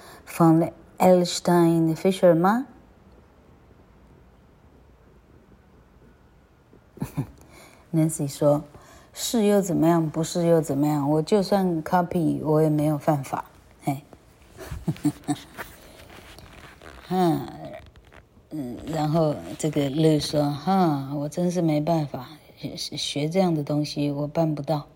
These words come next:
嗯，除非我有像他那样满手的钻石，可能我握起来会比较像。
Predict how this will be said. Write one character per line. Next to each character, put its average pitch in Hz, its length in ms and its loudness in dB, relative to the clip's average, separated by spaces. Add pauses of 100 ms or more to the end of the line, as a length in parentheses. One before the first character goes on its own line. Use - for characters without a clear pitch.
(4000)
嗯， 139 300 -2
除 180 180 0
非 214 180 2
我 196 140 4
有 180 180 6
像 185 300 -2
他 185 140 0
那 190 140 2
样 180 160 2
满 165 240 2
手 135 220 0
的 139 80 -8
钻 160 260 2
石， 156 260 -6
可 143 180 -2
能 147 180 4
我 139 160 4
握 180 180 6
起 143 140 0
来 135 80 2
会 147 140 0
比 139 100 -6
较 143 80 -2
像。 156 260 0